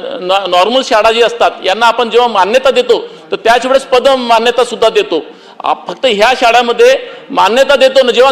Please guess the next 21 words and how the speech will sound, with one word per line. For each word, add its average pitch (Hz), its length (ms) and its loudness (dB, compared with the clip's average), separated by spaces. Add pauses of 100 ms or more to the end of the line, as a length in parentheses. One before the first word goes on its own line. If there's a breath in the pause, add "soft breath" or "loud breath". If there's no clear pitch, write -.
ग्रँट 254 240 0
येते, 269 220 -2
तेव्हा 269 140 4
पद 262 240 -2
निर्मिती 247 400 -2
देतो. 220 380 0 (240 loud breath)
म्हणजे, 208 220 2 (240)
समजा, 214 320 0
आजच्या 202 440 0
आरक्षणचा 247 540 0
वेगळा 226 540 2
जीआर 240 300 2
असेल 247 220 2
ना, 240 100 2
जर 240 180 0
समजा 226 240 -2
दहा 220 240 2
वर्षानंतर 254 420 0
जीआर 233 300 2
वेगळा 240 240 4
आला, 240 220 4